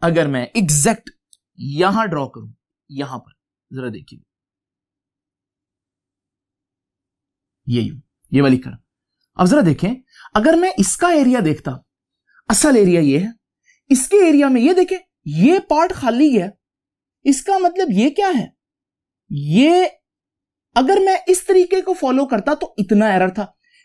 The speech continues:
ये देखें, यहां भी एरर है, क्योंकि ये, ये वाला एरिया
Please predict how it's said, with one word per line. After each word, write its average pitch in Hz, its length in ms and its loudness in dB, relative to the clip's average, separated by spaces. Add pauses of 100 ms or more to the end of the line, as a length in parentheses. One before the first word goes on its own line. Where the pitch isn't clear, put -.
(120)
ये 233 200 4
देखें, 370 220 4
यहां 254 360 4
भी 330 140 0
एरर 262 280 -2
है, 254 140 -18 (960)
क्योंकि 240 240 -2
ये, 320 260 2 (160)
ये 175 200 0
वाला 320 180 2
एरिया 233 580 -2